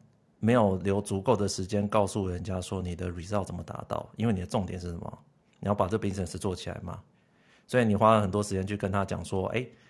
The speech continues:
你，我，我跟你讲，我们的服务会很好，干嘛干嘛，我跟你讲，那多讲的，你没有针对问-，问题回答。我今天大老板，我来问你这个问题，“哎，Latisha，我们猛男写真书卖这么好，我想卖教科书，怎么办？”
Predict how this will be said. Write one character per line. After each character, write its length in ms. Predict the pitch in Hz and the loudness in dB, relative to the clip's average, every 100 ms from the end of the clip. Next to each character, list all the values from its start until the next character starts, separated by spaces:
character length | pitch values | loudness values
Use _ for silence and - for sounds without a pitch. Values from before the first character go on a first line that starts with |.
| _ | _
你， 200 | 104 98 | -8 -6
我， 160 | 95 101 | -6 -6
我 80 | 208 | -4
跟 120 | 120 | -4
你 60 | 110 | -4
讲， 100 | 87 | -4
我 40 | |
们 80 | 87 | -6
的 60 | 104 | -6
服 160 | 92 | -4
务 40 | 98 | -4
会 100 | 95 | -4
很 140 | 90 | -8
好， 200 | 98 80 | -10 -10
干 140 | 85 92 | -8 -8
嘛 100 | - | -8
干 100 | - | -14
嘛， 120 | - - - | -14 -18 -8
我 60 | |
跟 120 | 104 | -4
你 20 | 95 | -2
讲， 80 | |
那 80 | 98 | -4
多 160 | 98 95 | -4 -6
讲 200 | - - | -8 -12
的， 100 | - | -12
你 100 | 101 | -4
没 80 | 101 | 0
有 120 | 117 95 - | 0 0 -4
针 120 | 104 | -2
对 120 | 101 | -2
问-， 140 | 98 - - | -4 -8 -8
问 140 | 104 | -8
题 100 | 90 | -6
回 120 | 87 | -12
答。 240 | - - 107 _ _ _ _ _ _ _ _ _ _ _ - | -12 -14 -16 _ _ _ _ _ _ _ _ _ _ _ -10
我 80 | |
今 40 | 104 | -4
天 140 | 117 | 2
大 100 | 120 | 4
老 120 | 95 | 2
板， 220 | 92 92 - - _ _ _ | 0 -2 -6 -20 _ _ _
我 100 | - | 4
来 80 | 101 | 6
问 160 | 110 113 | 6 4
你 60 | |
这 80 | 104 | 2
个 60 | 101 | 0
问 160 | 101 | 0
题 220 | 87 - - _ _ _ _ | -4 -10 -16 _ _ _ _
，“哎， 220 | 101 87 _ _ | -12 -12 _ _
Latisha， 460 | 87 110 104 90 92 _ _ _ | -8 -6 -6 -8 -10 _ _ _
我 100 | 107 | 0
们 120 | 104 | 2
猛 140 | 131 98 | 2 2
男 120 | 95 | 2
写 140 | 101 | -2
真 120 | 90 110 | -4 -2
书 120 | 113 | 0
卖 140 | 113 | 0
这 80 | 98 | 0
么 80 | 95 | -2
好， 300 | 90 80 95 | -4 -10 -4
我 60 | 110 | -4
想 200 | 95 92 | -4 -2
卖 120 | 110 | -2
教 180 | 113 98 | 0 -2
科 200 | - 90 | -4 -8
书， 260 | - 87 | -8 -10
怎 100 | 87 | -10
么 100 | 90 | -12
办？” 240 | 80 95 | -4 -4